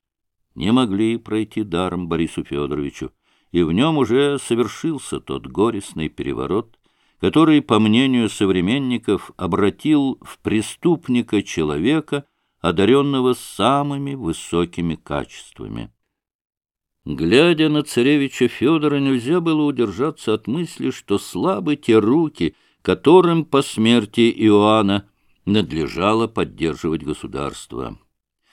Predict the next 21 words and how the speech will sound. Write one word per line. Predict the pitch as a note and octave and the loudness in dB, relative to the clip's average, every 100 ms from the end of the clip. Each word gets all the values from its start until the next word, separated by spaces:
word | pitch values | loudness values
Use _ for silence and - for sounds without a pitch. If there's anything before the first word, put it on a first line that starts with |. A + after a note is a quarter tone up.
| _ _ _ | _ _ _
Ни | C2+ A2+ | 0 2
малейшей | D#3+ E3 D#3 D3 D3+ C#3+ - C3 | 4 4 6 6 6 4 0 -2
черты, | - - A2+ G2 _ A2+ G2+ D#2+ - - _ - | -2 -2 -2 -4 _ -2 -2 -4 -8 -20 _ -2
ни | G#2 | 2
умственной, | E3 D#3+ D3+ - - A#2 B2 A2+ A2 G2 - _ _ _ - | 2 2 -2 -6 -6 -2 -2 0 -2 -4 -6 _ _ _ 0
ни | A#2 | 2
душевной | C#3+ D3 - C#3 C3+ B2+ A#2 A2 | 6 4 4 4 4 4 2 0
силы | - - E3 E3 D3 | -6 -8 -4 0 0
не | B2 A#2 | 2 4
являло | G#2+ G2 G#2+ B2+ B2 | 6 6 4 4 4
его | G#2+ G2+ | 4 2
добродушное, | F2+ D#2+ D#2+ C#2 D3+ - - C3 B2+ - _ _ _ | 0 -2 -4 -2 -2 -4 -6 -6 -6 -10 _ _ _
но | D#3 F3 | -4 -2
безжизненное | D3 D3 B2 A2+ F3+ D3 F#2 F#2 F#2+ F#2 E2 | -2 -4 -4 -4 -4 -4 -4 -4 -2 -2 -4
лицо. | D#2+ C#2+ - - C3+ - _ _ _ _ _ _ _ _ _ | -4 -6 -10 -8 -8 -8 _ _ _ _ _ _ _ _ _
Он | F2+ G#2 F2 | 0 0 6
был | B2+ A2+ | 6 6
уже | G2+ G2+ A2 G#2 G2 _ | 2 4 4 2 -2 _
два | G#2 F2+ G#2 | -6 0 2
года | G2 A#2 E2 | 4 2 0
женат, | D#2 D#2 E2 C#3 E3 _ | -4 -4 -2 -2 -2 _